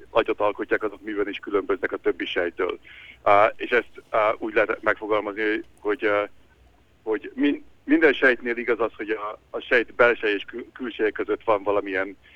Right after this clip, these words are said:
á, potenciálkülönbség, tehát ott van valamilyen feszültség, ugyanúgy, mint a, a,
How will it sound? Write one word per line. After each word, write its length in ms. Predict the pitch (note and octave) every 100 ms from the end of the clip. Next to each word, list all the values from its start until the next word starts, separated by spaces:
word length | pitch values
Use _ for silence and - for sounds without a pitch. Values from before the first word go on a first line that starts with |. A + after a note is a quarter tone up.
| - -
á, 260 | G2+ F#2+
potenciálkülönbség, 1000 | G2 G#2+ A2+ F#2+ G2+ F#2+ - F#2+ F2 G2+
tehát 180 | - F#2+
ott 120 | G#2
van 160 | - A2+
valamilyen 460 | A2 G#2 G2+ G2 -
feszültség, 680 | A2 - G2+ - - F#2+ - _ - -
ugyanúgy, 360 | A2+ A2 G#2+ G2
mint 180 | G2+
a, 200 | G2 G2 G2 - - - -
a, 140 | -